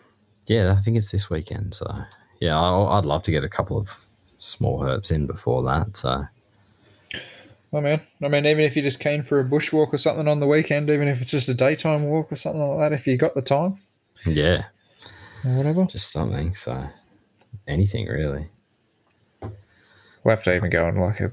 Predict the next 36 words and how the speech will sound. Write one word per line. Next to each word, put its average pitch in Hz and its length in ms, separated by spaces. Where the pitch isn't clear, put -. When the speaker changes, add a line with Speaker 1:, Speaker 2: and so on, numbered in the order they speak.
Speaker 2:
see - 200
if 95 120
we 87 80
can 85 80
get 90 140
a 92 40
little 92 180
camp 101 300
trip - 180
or 98 40
something - 280
up - 200
to, 101 100
like, 101 200
Mile 101 260
Lakes 101 320
or 117 40
something, - 280
not - 140
too 120 180
far, 120 380
or 123 200
Speaker 1:
Yeah. 76 300
Speaker 2:
maybe, 107 160
like, 104 180
Waddigans 117 720
or 98 200
Speaker 1:
Actually, - 260
that 92 100
wouldn't 69 180
be 64 80
a - 20
bad - 240
one, 90 80
the 76 80
Waddigans. 85 480